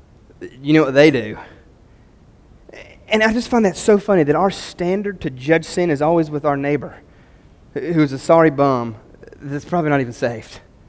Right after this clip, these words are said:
And so we're gonna compare how righteous and holy and how good we are to them.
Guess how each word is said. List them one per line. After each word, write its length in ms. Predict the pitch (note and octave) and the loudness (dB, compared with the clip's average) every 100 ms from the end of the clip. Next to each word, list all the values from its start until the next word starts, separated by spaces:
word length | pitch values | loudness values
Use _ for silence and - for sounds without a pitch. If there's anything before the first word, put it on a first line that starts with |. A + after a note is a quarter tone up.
| - - - - _ - _ | -20 -20 -20 -20 _ -20 _
And 100 | - | -4
so 80 | E3 | 2
we're 100 | F3+ | 4
gonna 160 | G3 F#3+ | 6 4
compare 500 | D#3 C#3+ - G#3 G3 | 0 -4 2 4 6
how 160 | E3+ | 4
righteous 480 | C#3+ C3+ E3 - E3+ | 4 4 2 2 -2
and 100 | D3 | 0
holy 320 | C3 E3 D#3 | 2 2 2
and 100 | C#3 | 0
how 100 | C3+ | 0
good 220 | C3 C#3+ C3 | 0 0 2
we 200 | D3+ E3+ | 4 6
are 260 | C3 B2 - - - - - | 6 4 0 -20 -20 -20 -8
to 100 | C3+ | -4
them. 400 | C3+ D3 B2+ | 2 2 0